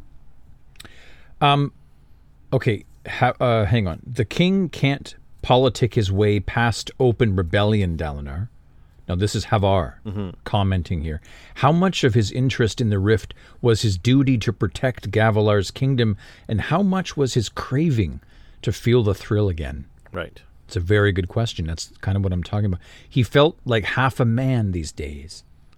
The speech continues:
Speaker 2: Here,
Speaker 1: Right, half
Speaker 2: it
Speaker 1: a man because you've been co-opted. You, you are losing yourself. You
Speaker 2: Mm-hmm.
Speaker 1: don't have a sense of yourself anymore because you've been taken over by this other entity.
Speaker 2: Right.
Speaker 1: Now, I,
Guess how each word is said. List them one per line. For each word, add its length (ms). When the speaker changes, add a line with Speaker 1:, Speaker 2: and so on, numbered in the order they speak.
Speaker 2:
Here, 280
Speaker 1:
Right, 320
half 240
Speaker 2:
it 60
Speaker 1:
a 20
man 320
because 340
you've 100
been 160
co-opted. 680
You, 340
you 500
are 160
losing 560
yourself. 640
You 80
Speaker 2:
Mm-hmm. 80
Speaker 1:
don't 240
have 580
a 80
sense 400
of 120
yourself 480
anymore 360
because 480
you've 220
been 300
taken 380
over 360
by 220
this 320
other 300
entity. 500
Speaker 2:
Right. 180
Speaker 1:
Now, 220
I, 160